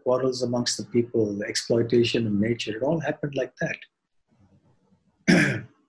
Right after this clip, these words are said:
<clears throat> That's why Mahatma Gandhi, if you look at it, Srila, uh, Prabhupada may have differed with him on certain theological issues.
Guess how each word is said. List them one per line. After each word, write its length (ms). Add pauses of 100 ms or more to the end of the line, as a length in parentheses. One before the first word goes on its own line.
<clears throat> 800
That's 280
why 120
Mahatma 480
Gandhi, 520
if 160
you 80
look 220
at 160
it, 220 (420)
Srila, 340 (160)
uh, 160
Prabhupada 520
may 160
have 240
differed 500 (120)
with 240
him 300
on 400 (320)
certain 600
theological 680
issues. 540